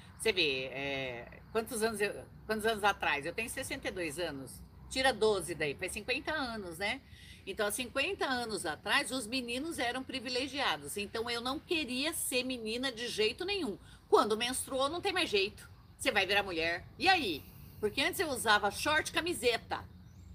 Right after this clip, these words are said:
Ninguém sabia se eu era menino ou menina, certo? Aí a porca torceu o rabo de verdade. Influencia, sim. Por isso tem que dar apoio, sim, tá? E não tratar menina como menino ou tudo igual, tá? Saber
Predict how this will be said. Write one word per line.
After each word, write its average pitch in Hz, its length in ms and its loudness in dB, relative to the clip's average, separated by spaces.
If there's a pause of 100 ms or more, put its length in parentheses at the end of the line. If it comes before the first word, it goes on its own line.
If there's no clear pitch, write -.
(140)
Ninguém 214 320 2
sabia 240 400 0
se 240 80 -6
eu 196 80 0
era 175 140 0
menino 214 340 -2
ou 302 60 -4
menina, 220 500 -2 (280)
certo? 254 500 4 (280)
Aí 196 680 4
a 240 60 0
porca 208 380 -4
torceu 247 440 -4
o - 20 -2
rabo 214 340 -2
de 196 200 -6
verdade. 180 680 -4 (220)
Influencia, 190 960 -4
sim. 160 460 -8 (240)
Por 180 120 -6
isso 185 140 -4
tem - 120 -8
que 359 80 -10
dar - 120 0
apoio, 403 400 -6 (220)
sim, 214 840 0 (340)
tá? 165 280 2 (220)
E 196 80 -4
não 233 160 -2
tratar 226 340 -4
menina 196 420 -6
como 170 280 -6
menino 170 520 -6
ou 175 120 -4
tudo 165 220 -8
igual, 160 280 -2
tá? 143 160 -8
Saber 190 760 0